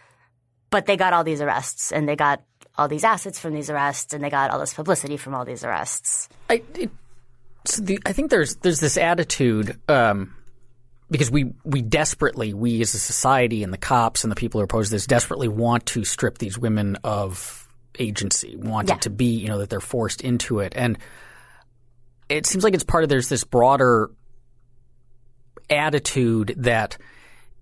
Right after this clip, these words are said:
Speaker 2: you know, so I wouldn't want to do job X, um,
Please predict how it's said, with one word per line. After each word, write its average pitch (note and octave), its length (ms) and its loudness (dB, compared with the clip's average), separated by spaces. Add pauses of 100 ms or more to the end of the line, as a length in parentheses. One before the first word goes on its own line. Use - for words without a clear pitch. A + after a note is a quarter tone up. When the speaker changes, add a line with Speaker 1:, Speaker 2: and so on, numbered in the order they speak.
(120)
Speaker 2:
you C3 80 2
know, G#2 80 0
so B2 340 0 (100)
I E3+ 320 6
wouldn't D#3 300 2
want B2+ 280 2
to A#2 100 -4
do G#2+ 640 -2
job G2+ 420 -2
X, - 680 -6 (320)
um, G2+ 280 -2